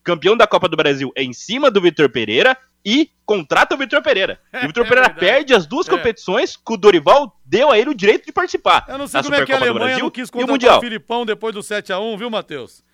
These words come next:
Speaker 2: Devia ter contratado o Filipão, a Alemanha também, depois do sete a um. <laughs>
Speaker 1: É isso, é isso. É isso. Então é isso, né? Mas é, é difícil pro torcedor rubro-negro hoje, né? Tá, vai ser difícil. Dia duro pro torcedor.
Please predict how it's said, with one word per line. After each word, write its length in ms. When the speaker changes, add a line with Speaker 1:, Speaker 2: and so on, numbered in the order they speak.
Speaker 2:
Devia 120
ter 120
contratado 380
o 20
Filipão, 500
a 40
Alemanha 340
também, 320
depois 320
do 80
sete 300
a 60
um. 180
<laughs> 100
Speaker 1:
É 180
isso, 260
é 60
isso. 260
É 140
isso. 140
Então 140
é 80
isso, 240
né? 100
Mas 240
é, 540
é 40
difícil 280
pro 100
torcedor 240
rubro-negro 480
hoje, 140
né? 140
Tá, 280
vai 140
ser 140
difícil. 480
Dia 200
duro 280
pro 140
torcedor. 460